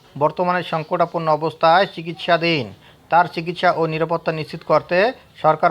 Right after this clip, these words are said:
প্রয়োজনীয় সব ব্যবস্থা নিয়েছে এবং উন্নত চিকিৎসার জন্য তাকে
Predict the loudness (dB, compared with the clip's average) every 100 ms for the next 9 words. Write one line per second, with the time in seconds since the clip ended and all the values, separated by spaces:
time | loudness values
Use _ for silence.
0 | 0 -4 -4 -4 -4 -2 0 0 -2 -4
1 | -6 -4 -8 -2 0 -2 -4 _ -8 -2
2 | -2 -2 -6 -4 -6 -8 -10 -4 -2 -2
3 | -4 -4 0 0 0